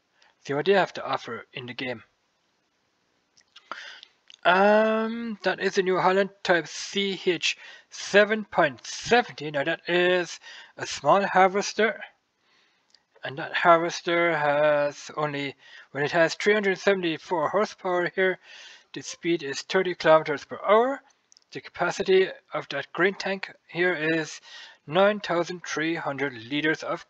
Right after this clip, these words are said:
grain it can hold. All right, now the headers. Type Vari Feed, uh, twenty-eight F T. That doesn't stand for twenty-eight feet of cutting width.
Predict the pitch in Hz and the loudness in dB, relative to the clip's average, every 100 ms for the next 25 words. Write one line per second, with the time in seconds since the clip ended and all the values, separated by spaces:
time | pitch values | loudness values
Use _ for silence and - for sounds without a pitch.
0 | - 123 131 208 185 - - 131 120 135 | -12 -2 2 2 0 -8 -4 -4 -4 -6
1 | 117 101 - _ _ _ _ _ _ - | -6 -8 -18 _ _ _ _ _ _ -18
2 | - 156 120 131 143 - - 131 151 120 | 0 2 4 4 2 0 -12 -2 0 0
3 | - 190 156 98 - - _ _ _ _ | 2 2 2 -4 -12 -16 _ _ _ _
4 | _ _ _ _ _ _ - 160 127 - | _ _ _ _ _ _ 4 4 4 -2
5 | - - _ _ _ 113 120 185 220 180 | -20 -20 _ _ _ -20 2 6 6 2
6 | 131 - - 160 220 - _ _ _ _ | -6 -14 -12 -10 -10 -12 _ _ _ _
7 | _ _ _ _ - - 151 156 156 156 | _ _ _ _ -12 0 2 4 2 -2
8 | 156 - 170 180 165 - _ _ - 170 | -6 -10 -8 -6 -8 -12 _ _ -4 -4
9 | 165 _ _ _ _ _ _ - 170 - | -4 _ _ _ _ _ _ -8 -8 -8
10 | - - - 233 233 - - 185 - 202 | -14 -12 -8 -6 -8 -12 -6 -6 -4 -4
11 | 185 180 175 - - 185 190 - 170 - | -4 -6 -12 -14 -4 -2 -2 -4 -6 -4
12 | 175 165 147 - - 196 - - - - | -4 -4 -6 -10 -6 -6 -8 -16 -20 -20
13 | - - - - - - 208 143 143 | -20 -12 -10 -10 -2 2 2 0 -6